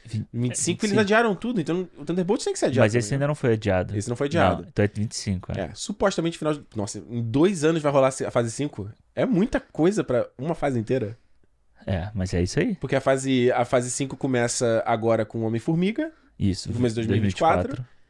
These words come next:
Speaker 2: E já terminar no final de dois mil e vinte e cinco?
Speaker 1: É.
Speaker 2: Ah, isso a porra vai adiar, cara. Não tem como.
Speaker 1: Não, é,
Speaker 2: E
Speaker 1: esse
Speaker 2: o filme do Capitão América, só complementar. O Capitão
Speaker 1: Isso.
Speaker 2: América, Nova Ordem
Speaker 1: Nova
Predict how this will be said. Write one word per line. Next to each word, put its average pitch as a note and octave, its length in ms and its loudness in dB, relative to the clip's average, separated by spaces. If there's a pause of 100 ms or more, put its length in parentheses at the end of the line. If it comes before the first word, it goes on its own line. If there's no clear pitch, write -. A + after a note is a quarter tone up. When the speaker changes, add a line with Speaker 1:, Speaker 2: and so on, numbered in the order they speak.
(200)
Speaker 2:
E C3 60 -6
já C#3+ 140 2
terminar D3 320 2
no D3+ 40 -2
final C#3+ 180 0
de - 20 -2
dois C#3+ 100 2
mil C3+ 80 0
e C3 40 -2
vinte B2+ 80 -8
e - 20 -10
cinco? - 200 -4
Speaker 1:
É. G#2 100 -14 (500)
Speaker 2:
Ah, G2 180 2
isso - 160 -4
a - 20 -12
porra F#3+ 200 0
vai F3 120 2
adiar, G2 240 0
cara. F2 160 -10
Não G2+ 60 -6
tem A2+ 160 -6
como. F2 340 -8
Speaker 1:
Não, E3+ 280 2
é, G2+ 320 2 (340)
Speaker 2:
E E3 60 2
Speaker 1:
esse E3 100 8
Speaker 2:
o - 20 2
filme F3+ 200 2
do F3+ 60 6
Capitão F3+ 220 4
América, B2+ 300 2
só C3 100 -2
complementar. A#2+ 460 0
O A2+ 240 2
Capitão C3+ 300 4
Speaker 1:
Isso. C3+ 80 2
Speaker 2:
América, C#3 640 4
Nova C3+ 240 6
Ordem C3+ 200 4
Speaker 1:
Nova B2+ 140 -2